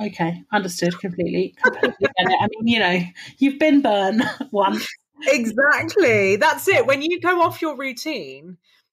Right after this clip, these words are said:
Speaker 1: Mm.
Speaker 2: and it's not successful, you're like, "Well, I'm not interested in any of them." Whereas if you go off your routine and it is successful,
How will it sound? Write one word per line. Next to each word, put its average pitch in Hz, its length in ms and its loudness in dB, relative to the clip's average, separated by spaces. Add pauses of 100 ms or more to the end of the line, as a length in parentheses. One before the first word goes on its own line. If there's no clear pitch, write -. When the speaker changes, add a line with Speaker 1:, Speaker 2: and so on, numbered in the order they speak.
Speaker 1:
Mm. 202 300 2
Speaker 2:
and 196 160 -4 (120)
it's - 220 -8
not 220 240 2
successful, 180 960 -4
you're 208 160 2
like, 190 200 4
"Well, 196 120 4
I'm 202 80 0
not 190 120 0
interested 180 360 -8
in 165 80 -4
any 175 320 -4
of 151 100 -4
them." 147 200 -8
Whereas 196 260 4
if 226 160 -2
you 240 60 -6
go 269 160 4
off 285 120 0
your 262 120 2
routine 240 380 -2
and 165 140 -4
it 208 120 -2
is 403 200 2
successful, - 960 -4